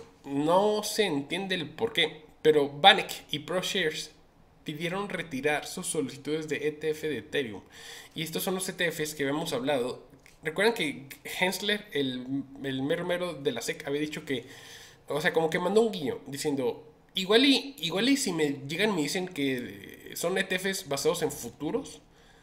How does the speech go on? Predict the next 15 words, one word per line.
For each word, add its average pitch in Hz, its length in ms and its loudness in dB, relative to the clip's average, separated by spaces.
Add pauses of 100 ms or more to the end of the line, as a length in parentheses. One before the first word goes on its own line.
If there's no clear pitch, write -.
(180)
o - 60 -10
sea, 139 120 2
que 139 60 -2
no 156 80 2
tengan 180 220 0
exposición 151 500 0
directa, 170 440 -4 (960)
igual 110 280 6
y - 20 8
lo 135 120 8
apruebo". 110 400 0 (600)
Entonces, 156 360 4
de 170 80 4
volada 151 680 4
agarraron 135 360 2